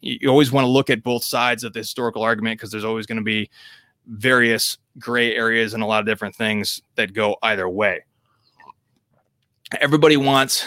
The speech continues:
history to be black and white to further their own agenda, but most history is very gray.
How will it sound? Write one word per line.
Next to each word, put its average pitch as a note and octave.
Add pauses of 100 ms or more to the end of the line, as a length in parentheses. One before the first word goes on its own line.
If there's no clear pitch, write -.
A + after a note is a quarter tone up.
(140)
history C#3+
to B2+
be A#2
black A2+
and G#2+
white A2 (180)
to G#2 (460)
further B2+
their A2
own G#2+
agenda, F#2 (400)
but A2 (580)
most C3+
history B2+
is G#2+
very B2+
gray. A#2